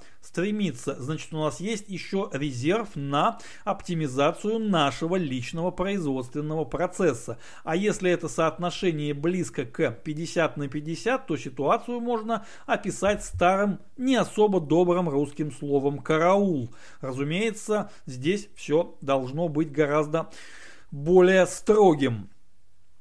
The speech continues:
Никакого пятьдесят на пятьдесят, восемь к двум это уже много. Девять к одному, ну, будем считать приемлемым. Но это первая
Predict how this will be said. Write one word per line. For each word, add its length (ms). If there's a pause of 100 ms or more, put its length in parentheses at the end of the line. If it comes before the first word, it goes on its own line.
(280)
Никакого 600
пятьдесят 520
на 120
пятьдесят, 560
восемь 500
к 80
двум 400
это 300
уже 600
много. 640 (440)
Девять 360
к 60
одному, 680
ну, 260
будем 360
считать 560
приемлемым. 760
Но 160
это 200 (140)
первая 560